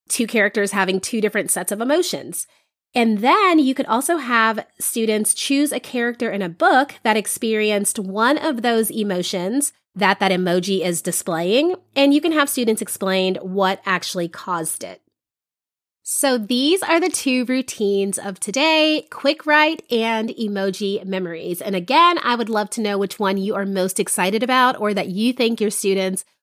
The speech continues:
would really enjoy. So let me know, send me an, a D M on Instagram at The Literacy Dive,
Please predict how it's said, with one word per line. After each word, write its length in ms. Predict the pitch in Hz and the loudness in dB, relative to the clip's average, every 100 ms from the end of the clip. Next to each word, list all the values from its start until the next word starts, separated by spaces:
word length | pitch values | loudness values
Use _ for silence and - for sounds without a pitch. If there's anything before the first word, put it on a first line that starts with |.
| _ | _
would 240 | 208 196 180 | 0 2 2
really 380 | 185 220 285 | 4 4 4
enjoy. 480 | 320 294 185 156 156 | 2 2 2 0 0
So 300 | 180 202 175 | -2 -2 -2
let 220 | 180 180 | -2 -2
me 100 | 240 | 0
know, 360 | 262 240 240 240 | 2 2 2 2
send 260 | 233 214 196 | 0 -2 0
me 120 | 185 | -2
an, 100 | 185 - | -2 -4
a 60 | |
D 200 | 190 208 | -4 0
M 120 | 202 | 0
on 100 | 190 | 0
Instagram 560 | - 285 - 247 240 233 | 2 0 0 0 2 2
at 180 | 202 196 | -2 0
The 80 | 208 | 2
Literacy 380 | 214 214 - | 2 0 -2
Dive, 440 | 214 196 196 196 | 2 4 4 2